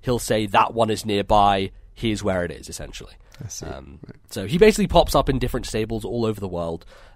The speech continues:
Speaker 1: Uh, and kinda like Cass, the musician, the, uh, the Rito musician, um, is kinda popping up everywhere.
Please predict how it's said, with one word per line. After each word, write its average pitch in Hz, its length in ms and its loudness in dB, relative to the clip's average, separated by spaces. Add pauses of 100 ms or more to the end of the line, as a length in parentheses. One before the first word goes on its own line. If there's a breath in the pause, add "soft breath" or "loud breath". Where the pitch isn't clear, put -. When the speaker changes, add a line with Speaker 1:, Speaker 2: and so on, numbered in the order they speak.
(100)
Speaker 1:
Uh, 80 340 -10
and 87 580 -8
kinda 190 200 6
like 165 220 2
Cass, - 440 -6
the 135 100 -6
musician, 104 680 -4
the, 95 180 -6
uh, 98 140 -6
the 95 120 -8
Rito 98 280 -8
musician, 90 560 -10 (320 loud breath)
um, 90 400 -10
is 92 320 -8
kinda 98 180 -10
popping 101 260 -6
up 85 200 -6
everywhere. 87 420 -8